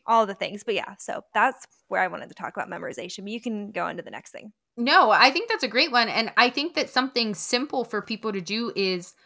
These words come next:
Speaker 2: going for a walk with a friend and talking, or else if you're going for a solo walk, instead of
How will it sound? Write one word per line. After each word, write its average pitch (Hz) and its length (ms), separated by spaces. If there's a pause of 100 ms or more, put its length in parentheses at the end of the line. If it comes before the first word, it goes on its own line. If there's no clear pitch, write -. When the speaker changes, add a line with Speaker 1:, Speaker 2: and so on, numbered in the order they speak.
(280)
Speaker 2:
going 262 320
for 277 140
a 220 100
walk 208 280
with 226 140
a 196 60
friend 202 340
and 208 140
talking, 180 540
or 214 320
else 196 360
if 240 180
you're 240 140
going 190 360
for 302 140
a 302 40
solo 196 360
walk, 214 280
instead 202 440
of 233 160